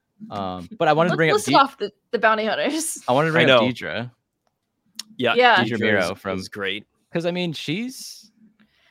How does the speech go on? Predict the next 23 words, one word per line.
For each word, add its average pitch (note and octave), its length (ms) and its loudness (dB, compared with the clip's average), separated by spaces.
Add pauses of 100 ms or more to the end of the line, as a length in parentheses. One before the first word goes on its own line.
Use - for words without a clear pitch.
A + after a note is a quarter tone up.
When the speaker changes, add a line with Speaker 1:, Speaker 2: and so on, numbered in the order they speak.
Speaker 1:
awesome. E3+ 640 -6
Like, - 120 -12
she's - 160 0
Speaker 2:
She's B4+ 220 6
a G#4+ 40 4
fantastic C#4 840 0
character, G#3 480 2
an G#3+ 160 -4
awful F4+ 460 4
person. A#3+ 560 0 (240)
Speaker 1:
Oh, - 80 6
Speaker 2:
But - 80 6
Speaker 1:
yeah. - 60 0
Speaker 2:
she's - 100 4
Speaker 3:
Yep. A#3 80 0
Speaker 2:
a A#3 40 -12 (100)
fantastic C4 640 -2
character. F3+ 520 -4
Speaker 1:
But A#2 120 -4
great, D3 180 -2
Speaker 2:
Um, F#3+ 80 -6
Speaker 1:
great D3+ 260 -4
villain. B2 360 -12